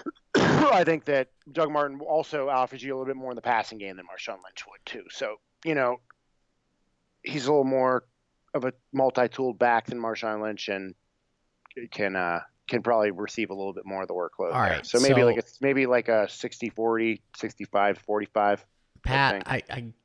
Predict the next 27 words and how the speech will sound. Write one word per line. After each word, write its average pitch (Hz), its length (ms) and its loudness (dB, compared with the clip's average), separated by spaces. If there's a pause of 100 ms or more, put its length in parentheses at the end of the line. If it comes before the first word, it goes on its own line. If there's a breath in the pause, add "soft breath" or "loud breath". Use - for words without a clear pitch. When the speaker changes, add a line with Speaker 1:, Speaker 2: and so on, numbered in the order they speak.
(240)
Speaker 2:
I 117 160 0
think 120 260 -4
you're 101 120 -4
dead 113 340 0
wrong 101 280 0
on 98 120 -4
this, 92 180 -6
man. 95 320 -2
Look, 101 240 -8 (100)
last 131 340 2
two 180 100 0
years, 113 400 2
Doug 147 300 6
Martin, 90 520 2
listen 170 280 0
to 175 60 2
these 165 160 0
numbers. 110 300 0
Nineteen 147 480 -4
games 117 300 0
he's 92 120 -6
played 92 280 -4
in 80 180 -8 (220)
the 95 80 -10
last 98 320 -2
two 113 100 -4
seasons. 85 540 -6